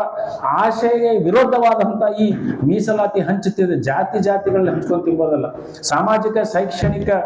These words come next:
ಶೋಷಣೆಗೆ ಒಳಗಾದಂಥವರಿಗೆ ಇದು ಒಂದು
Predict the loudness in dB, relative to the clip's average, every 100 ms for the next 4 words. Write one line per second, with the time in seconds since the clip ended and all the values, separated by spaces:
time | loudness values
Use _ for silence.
0 | -4 -6 -2 2 2 2 4 4 6 4
1 | 2 0 0 0 0 2 2 2 2 2
2 | 2 0